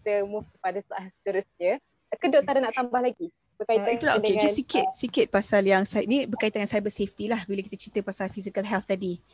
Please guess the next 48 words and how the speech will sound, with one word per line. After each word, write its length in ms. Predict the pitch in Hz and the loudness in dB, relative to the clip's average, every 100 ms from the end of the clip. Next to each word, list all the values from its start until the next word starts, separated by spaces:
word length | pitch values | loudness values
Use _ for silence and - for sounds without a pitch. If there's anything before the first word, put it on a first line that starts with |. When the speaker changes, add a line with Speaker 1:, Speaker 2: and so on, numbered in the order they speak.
| _ - _ - | _ -20 _ -4
Speaker 2:
Ya, 140 | 220 | -2
yang 100 | 214 | 0
tadi 240 | 190 190 220 | 0 -2 -2
tu 60 | |
mungkin 260 | 214 202 214 | -2 -2 -4
Speaker 1:
Betul. 160 | - | -6
Speaker 2:
cyber 320 | - 208 185 196 | -2 0 0 0
threats, 540 | 262 226 - - 208 | 0 0 -2 -8 -4
ya. 160 | 240 370 - - - - | -4 -4 -10 -20 -16 -8
Ah, 320 | 185 180 190 | -6 -6 -4
so 160 | - 208 | -4 -4
just 160 | 254 | -2
nak 140 | 247 - | -2 0
share 240 | - 294 | 4 4
juga, 500 | 262 214 185 214 311 - _ - | 4 0 0 2 0 -6 _ -14
ni 240 | 233 330 | 0 0
berkenaan 320 | - 240 208 | 0 -2 -2
dengan 160 | 220 214 | -2 -4
safety 560 | - 220 - 254 214 | -4 -6 -4 -4 -2
lah, 160 | 262 285 | -2 -2
eh, 40 | |
cyber 200 | 320 196 | -4 -4
safety. 480 | 196 202 - 196 180 - - - | -4 -4 -6 -6 -8 -8 -20 -12
So 160 | 247 | -10
sebenarnya 400 | 240 247 262 302 | -6 -4 -4 -4
penggunaan, 640 | - 220 226 - 240 247 240 | -4 -6 -4 -2 0 2 0
ah, 160 | 214 214 | -2 -2
komputer 560 | - 214 233 - 262 262 | -2 -2 -2 0 0 0
ni 160 | 285 | 0
dengan 240 | 233 220 220 | -2 -2 -4
cara 240 | - 208 | -4 -4
yang 160 | 214 202 | -4 -4
tak 160 | 202 214 | -4 -4
berapa 160 | 202 - | -4 -2
betul, 400 | 202 208 - 277 | -2 -2 0 2
kita 240 | 285 - - | 0 -4 -6
akan 240 | 202 196 | -4 -4
dapat 240 | 196 208 - | -4 -2 0
all 160 | 208 | 0
these 160 | 214 - | -2 -4
things 240 | 240 233 | -4 -4
lah, 80 | 240 | -4
repetitive 480 | 185 - 196 - 196 | -6 -8 -8 -6 -8
stress 320 | - 190 196 | -4 -6 -4
injury. 480 | 190 190 185 185 180 | -2 -2 -2 -6 -6
Katakanlah 400 | 185 190 185 180 | -8 -6 -6 -6
you 80 | 190 | -6
pakai, 400 | 180 180 180 | -6 -4 -6